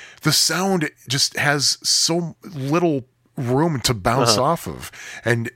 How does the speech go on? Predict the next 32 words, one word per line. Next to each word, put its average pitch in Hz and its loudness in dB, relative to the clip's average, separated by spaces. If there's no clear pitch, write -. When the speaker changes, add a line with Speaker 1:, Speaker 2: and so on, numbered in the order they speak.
Speaker 1:
it 127 2
really 143 0
adds 131 2
to - -4
the 98 -2
effect. - -6
It's 117 0
so 160 2
cool. 113 0
Speaker 2:
Well, - 2
I 190 2
would 240 0
like 170 4
Speaker 1:
So 143 4
Speaker 2:
to 113 2
see 98 -4
Speaker 1:
cool. - 0
Speaker 2:
somebody 120 2
hack 101 0
the 95 -4
arcade 117 0
Omega 101 0
Race 113 0
to 123 2
incorporate 123 0
the 120 0
options 123 0
that 117 2
are 110 4
in 113 2
the 104 0
ColecoVision 113 0